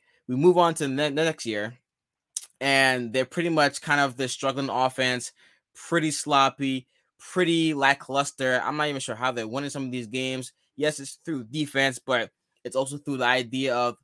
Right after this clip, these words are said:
the other team keeping them in the game and then making a couple of plays here and there to get back into the game.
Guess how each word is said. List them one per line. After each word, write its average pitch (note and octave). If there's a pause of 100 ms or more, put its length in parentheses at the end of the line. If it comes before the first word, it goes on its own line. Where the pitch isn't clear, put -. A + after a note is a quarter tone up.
(220)
the A#2
other B2
team C#3+
keeping C3+
them B2
in A#2+
the G#2+
game C3+
and A#2
then A#2+
making B2
a A2
couple B2+
of -
plays C3
here B2+
and A#2
there B2+
to A2+
get G#2+
back A#2+
into B2
the B2+
game. C3